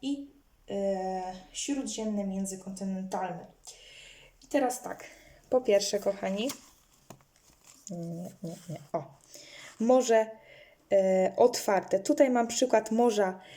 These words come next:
e, arabskiego, tak, morze otwarte, po prostu nic go, w skrócie będę mówić, nic go nie oddziela,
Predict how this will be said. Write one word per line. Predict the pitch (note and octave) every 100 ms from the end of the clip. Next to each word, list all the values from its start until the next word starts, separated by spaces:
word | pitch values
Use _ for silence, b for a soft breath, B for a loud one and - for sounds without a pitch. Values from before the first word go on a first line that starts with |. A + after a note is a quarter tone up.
| B B _
e, | F#3+ F#3
arabskiego, | - C#4+ C#4+ D4 - - A#3+ G#3+ A3
tak, | A3+ A3+ A3+
morze | A#3 A#3+ A#3+
otwarte, | A#3 - C#4+ D4 C#4
po | B3+
prostu | A#3+ B3+ - A3
nic | A3+ D4 E4+ -
go, | G3+ F#3+ G#3+ - -
w | -
skrócie | - C4 B3+ F3
będę | F3+ F3+
mówić, | F3+ F3+ - B B B
nic | A#3 C#4+ C#4+
go | G#3 A3
nie | A3 A#3
oddziela, | G#3 F3+ - G3 F#3+ G#3